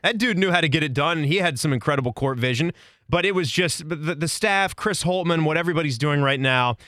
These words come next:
it's, it's pretty incredible stuff. So the Buckeyes, as we record this episode, three and oh and heading into a stretch where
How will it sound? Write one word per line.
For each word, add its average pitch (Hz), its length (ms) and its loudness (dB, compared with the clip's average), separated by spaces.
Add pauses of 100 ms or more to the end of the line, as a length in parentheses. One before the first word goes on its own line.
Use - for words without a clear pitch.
(200)
it's, 147 460 -2
it's 147 140 -4
pretty 143 260 0
incredible 107 460 0
stuff. 90 320 -4
So 135 100 -2
the 117 80 -2
Buckeyes, 143 720 0 (380)
as 131 240 0
we 123 420 2 (100)
record 131 520 -2
this 131 200 0
episode, 120 680 0 (240)
three 180 420 0
and 151 120 2
oh 131 360 2 (320)
and 147 120 0
heading 160 320 2
into 147 200 2
a 135 60 2
stretch - 480 -2
where 123 400 0